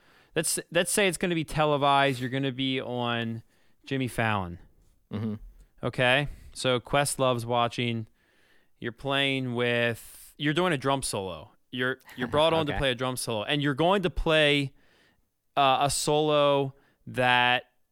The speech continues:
Speaker 1: um, you know well, and everyone's going to be impressed if you play it well and nothing goes wrong.
Speaker 2: Mm-hmm.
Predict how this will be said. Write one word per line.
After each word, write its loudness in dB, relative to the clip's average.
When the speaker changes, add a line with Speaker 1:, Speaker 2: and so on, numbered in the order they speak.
Speaker 1:
um, -2
you -2
know 2
well, 4
and 2
everyone's 2
going 2
to -2
be -2
impressed 0
if -6
you -8
play 0
it -4
well 0
and -4
nothing -4
goes -6
wrong. -6
Speaker 2:
Mm-hmm. -2